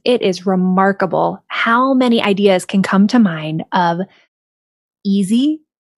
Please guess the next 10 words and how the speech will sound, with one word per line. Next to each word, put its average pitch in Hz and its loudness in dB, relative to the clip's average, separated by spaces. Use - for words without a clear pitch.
quick, - -4
low 196 0
risk 262 -2
baby 233 0
steps 185 -2
that 190 -2
you 190 -2
can 262 0
take - -2
to 214 0